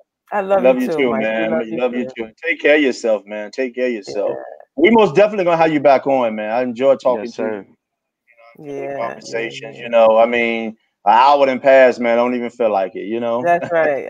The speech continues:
Speaker 1: I
Speaker 2: <laughs> 'Cause
Speaker 1: enjoy
Speaker 2: I,
Speaker 1: Mike. 'Cause it's, it was
Speaker 2: 'cause you,
Speaker 1: like
Speaker 3: Right.
Speaker 1: that
Speaker 2: you
Speaker 1: at
Speaker 2: know,
Speaker 1: the, the radio
Speaker 2: yeah,
Speaker 1: station.
Speaker 2: yeah,
Speaker 1: We never wanted
Speaker 2: exactly.
Speaker 1: to leave.
Speaker 2: Yeah.
Speaker 1: You know, we
Speaker 3: Right,
Speaker 1: never
Speaker 3: right.
Speaker 1: wanted to leave. We enjoyed you, your engagement, your conversation was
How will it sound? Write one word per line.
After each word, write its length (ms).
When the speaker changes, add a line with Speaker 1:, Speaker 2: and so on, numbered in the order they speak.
Speaker 1:
I 140
Speaker 2:
<laughs> 20
'Cause 80
Speaker 1:
enjoy 240
Speaker 2:
I, 100
Speaker 1:
Mike. 300
'Cause 120
it's, 180
it 140
was 120
Speaker 2:
'cause 60
you, 40
Speaker 1:
like 140
Speaker 3:
Right. 80
Speaker 1:
that 240
Speaker 2:
you 60
Speaker 1:
at 40
Speaker 2:
know, 200
Speaker 1:
the, 60
the 60
radio 400
Speaker 2:
yeah, 280
Speaker 1:
station. 100
Speaker 2:
yeah, 480
Speaker 1:
We 100
never 260
wanted 300
Speaker 2:
exactly. 120
Speaker 1:
to 60
leave. 360
Speaker 2:
Yeah. 180
Speaker 1:
You 120
know, 260
we 80
Speaker 3:
Right, 120
Speaker 1:
never 160
Speaker 3:
right. 80
Speaker 1:
wanted 220
to 220
leave. 240
We 180
enjoyed 520
you, 140
your 240
engagement, 880
your 100
conversation 800
was 120